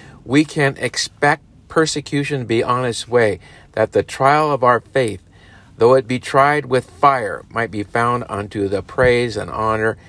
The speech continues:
and glory at the appearing of our Lord Jesus Christ. Now, let us look upon the events that led up to Satan persecuting Job. Job chapter one, verse one. "There was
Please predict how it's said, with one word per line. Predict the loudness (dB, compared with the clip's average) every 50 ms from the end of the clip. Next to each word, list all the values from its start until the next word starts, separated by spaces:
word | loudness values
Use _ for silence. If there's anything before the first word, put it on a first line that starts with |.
| -20 -20 -16
and | -14 -10 -6 0
glory | 2 4 6 6 6 4 4 0 -2 -6
at | -8 -8 -6 -6
the | -8
appearing | -10 -8 -4 -2 -2 -2 -2 -4 -6 -10 -10
of | -8 -8
our | -6 -6 -6 -4
Lord | -4 -2 -2 -2 -4 -6
Jesus | -8 -8 -8 -8 -8 -8 -12 -12 -14
Christ. | -10 -8 -6 -6 -6 -6 -10 -12 -16 -18 -18 -20 -20 -20 -20 -20 -20 -20 -20 -20 -20 -14 -6
Now, | 0 2 2 2 0
let | 0 2 2 4 2
us | 2 0 -2 -6
look | -2 0 0 0 0
upon | 0 -4 -2 0 0 0 0 0 -2
the | -2 0
events | -2 0 0 -2 -2 -2 -2 -6 -8 -8
that | -8 -8 -6
led | -2 2 2 2 2 2 -2 _ -4
up | -2 0 0 0 _ _ _ _ _ _
to | -10 -8 -6 -6 -6
Satan | -6 -6 -6 -6 -2 0 0 0 0 -2 -6 -8 -10 -10 -10 -12 -16 -20 _ _ _ _ _ _ _ _ -4
persecuting | 2 2 2 2 0 -4 -8 -8 -4 -4 -2 -2 -2 -2 -4 -4
Job. | -2 2 4 4 4 4 2 -2 -6 -14 _ _ _ _ _ _
Job | _ -6 0 4 4 4 4 2 0
chapter | -4 -4 -4 -4 -2 0 -2 0
one, | 0 -2 -6 -6 -8 -10 -14 -18 -20 _ _ _
verse | -2 0 0 0 -2 -4
one. | -4 -4 -4 -6 -8 -14 -18 -20 -20 -20 -20 -20 -20 -20 -20 _ 2
"There | 4 6 6 4
was | 4 4 4 4 4 4 2 0 0